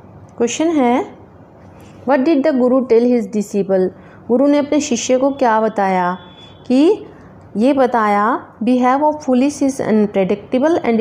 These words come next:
it was not safe to live with them।" मूर्खों के साथ रहना उचित नहीं है। Who broke into the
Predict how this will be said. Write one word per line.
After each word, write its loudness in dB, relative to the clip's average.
it -4
was 0
not -2
safe -2
to -4
live 0
with 0
them।" 0
मूर्खों 0
के -2
साथ -2
रहना -2
उचित -4
नहीं 0
है। 0
Who 2
broke 2
into 0
the 0